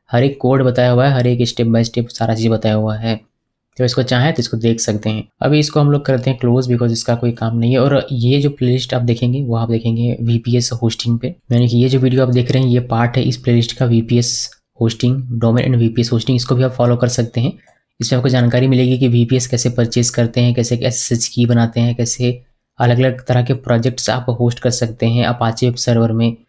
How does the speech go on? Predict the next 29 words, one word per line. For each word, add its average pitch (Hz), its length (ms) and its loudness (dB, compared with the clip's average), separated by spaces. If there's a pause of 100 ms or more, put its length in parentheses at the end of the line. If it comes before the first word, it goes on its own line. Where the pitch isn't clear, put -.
(220)
या 120 100 2
फिर 131 220 2
Nginx 123 520 2 (360)
web 120 160 2
server 113 420 2
में, 117 200 2 (480)
React 123 360 2
कैसे 123 160 2
host 120 220 0
कर 120 80 0
सकते - 260 -6
हैं, 120 100 4
Django, 117 420 2
Laravel, 113 420 0
सारी 120 280 0
चीज़ें 123 180 2
मैंने 117 140 2
यहाँ 113 100 -4
पर 117 140 0
बताई 117 180 -2
हुई, 131 100 -2
आप 117 140 -4
चाहें 123 280 -8 (440)
तो - 40 -2
इसको 120 200 -2
फॉलो 110 280 -2
कर 107 120 -6
सकते 104 340 -8
हैं। 117 120 -8